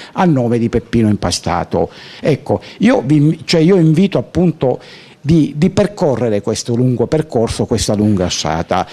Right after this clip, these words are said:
Ecco, io credo che ci, l'ultima domanda sia quella su Andreotti.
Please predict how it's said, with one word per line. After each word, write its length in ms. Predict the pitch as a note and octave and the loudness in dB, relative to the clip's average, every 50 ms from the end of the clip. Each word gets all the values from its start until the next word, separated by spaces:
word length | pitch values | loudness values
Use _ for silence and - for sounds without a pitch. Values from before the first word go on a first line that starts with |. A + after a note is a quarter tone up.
| - - - - | -12 -18 -10 -4
Ecco, 260 | - E3+ D3+ - D#3+ | -2 -2 0 0 2
io 160 | E3 G#3 A3 | 2 2 2
credo 340 | E3+ - G3 G3 E3+ F3 E3 | 0 0 0 0 0 0 0
che 240 | - - D3+ C#3 - | 0 0 0 0 -2
ci, 240 | - - - D3 D3 | -2 -2 -2 0 0
l'ultima 460 | D#3 E3+ D#3 - E3 D#3 D#3 D3 C#3 | 0 0 -2 0 0 0 2 0 0
domanda 760 | C3 D3 D#3+ D#3 D#3+ E3+ F3+ F#3 F3+ E3+ D#3 D#3 C#3 B2+ A#2+ - - - - | 0 0 0 2 2 2 4 4 2 2 2 2 0 0 -2 -6 -10 -18 -14
sia 260 | - - - E3+ D3+ | -8 -4 -2 0 0
quella 280 | D#3+ D#3+ D3 C#3+ C#3 B2 | 0 0 0 0 0 -2
su 160 | - - C3+ | -2 -2 -2
Andreotti. 880 | B2 A#2+ A#2+ A2 A2 G2+ F#2 F2 E2 D#2+ D#2 - - - F2+ F2 E2 | -2 -2 -2 -4 -2 -2 -2 -2 -2 -4 -6 -8 -8 -4 -4 -4 -4